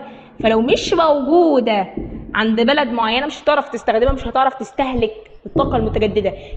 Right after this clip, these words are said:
يبقى للطاقه المتجدده عيوب ومميزات. اه، ايه عيوبها؟ محتاجه راس اموال ضخم، محتاجه فلوس كتير، محتاجه وسائل تكنولوجيه. وايه مميزاتها؟ طاقه نظيفه غير ملوثه للبيئه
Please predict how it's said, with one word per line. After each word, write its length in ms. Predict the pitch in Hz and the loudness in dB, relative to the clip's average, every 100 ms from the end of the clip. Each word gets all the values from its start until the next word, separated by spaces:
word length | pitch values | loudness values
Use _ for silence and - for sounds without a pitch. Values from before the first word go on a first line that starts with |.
| - | -2
يبقى 160 | 226 | 2
للطاقه 460 | 233 226 392 427 349 | 2 2 0 2 0
المتجدده 760 | 262 262 262 247 233 214 277 | 0 0 0 0 0 0 0
عيوب 560 | 277 - 214 262 320 480 - 480 | 0 -2 -2 0 2 2 0 -2
ومميزات. 760 | 254 247 254 240 220 247 214 | 0 2 2 0 0 0 0
اه، 280 | - 285 262 - - - - | 2 2 2 -4 -12 -12 -2
ايه 80 | 359 | 0
عيوبها؟ 580 | 339 320 302 277 285 403 - - - - _ _ _ - | 0 0 -2 0 0 0 -6 -14 -16 -18 _ _ _ -12
محتاجه 680 | 247 - 392 330 233 - - | -10 0 2 2 -4 -8 0
راس 240 | 247 214 233 | 0 2 0
اموال 280 | 226 247 | 2 2
ضخم، 200 | 247 311 | 2 -2
محتاجه 240 | 330 - 226 | -4 -4 -4
فلوس 200 | 202 220 | -4 -10
كتير، 380 | - 302 370 440 - - - | -2 2 2 0 -6 -16 -16
محتاجه 360 | - 311 302 | -4 -2 0
وسائل 720 | 247 247 330 359 349 330 311 - | -2 -2 2 2 2 -4 -6 -6
تكنولوجيه. 680 | 269 247 254 247 220 208 185 - - - - | -2 2 2 4 2 0 -6 -14 -20 -18 -6
وايه 360 | 247 294 339 | -2 2 4
مميزاتها؟ 1000 | 285 262 269 262 247 311 330 311 330 - - | 4 4 2 2 2 0 2 0 0 -4 0
طاقه 300 | 370 359 277 | 2 2 -2
نظيفه 480 | 254 233 302 - 233 | -2 0 -2 0 0
غير 220 | 254 269 | 0 0
ملوثه 480 | 233 208 254 277 240 | 0 0 -2 -2 -2
للبيئه 540 | 220 202 277 247 | -2 0 2 2